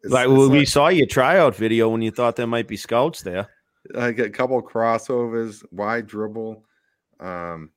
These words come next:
Speaker 1: you know, and
Speaker 2: Liam,
Speaker 1: then
Speaker 2: Liam said to me, he goes, "Motz's footwork was unbelievable."
Speaker 1: <laughs>
Speaker 2: <laughs> He saw, he saw the TikTok or something. I was dying.
Speaker 1: <laughs>
Speaker 2: I'm like, "Yeah, he was fired up. He th-, thinks he's making a comeback."
Speaker 1: Yeah,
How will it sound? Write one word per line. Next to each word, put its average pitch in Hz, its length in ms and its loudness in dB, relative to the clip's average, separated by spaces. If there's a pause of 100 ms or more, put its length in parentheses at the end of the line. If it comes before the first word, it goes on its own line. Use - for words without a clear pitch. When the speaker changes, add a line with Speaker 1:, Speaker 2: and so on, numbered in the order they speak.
Speaker 1:
you 117 80 -12
know, 117 60 -10
and 127 100 -2
Speaker 2:
Liam, 147 340 2
Speaker 1:
then 123 100 -4
Speaker 2:
Liam 143 300 0
said 143 220 0
to - 80 -6
me, 135 100 0
he 123 40 0
goes, 107 260 -2
"Motz's 101 680 -8
footwork 117 580 -2
was 95 180 -8
unbelievable." 127 880 -2
Speaker 1:
<laughs> - 60 -12 (340)
Speaker 2:
<laughs> 269 60 -4 (920)
He 170 140 -2
saw, 165 300 2
he 170 320 4
saw 165 280 0
the 156 140 2
TikTok 120 640 -4
or 101 60 -12
something. 113 400 -8
I 113 100 -4
was 110 120 -8
dying. 117 600 -4 (240)
Speaker 1:
<laughs> - 720 -12
Speaker 2:
I'm 123 100 0
like, 127 240 2
"Yeah, 175 160 4
he 190 80 2
was 147 100 -4
fired 165 320 0
up. 226 220 0
He 110 80 -2
th-, 123 360 2
thinks 143 220 -6
he's 135 160 -6
making 143 240 -4
a 113 60 -2
comeback." 143 560 -4 (220)
Speaker 1:
Yeah, 113 360 0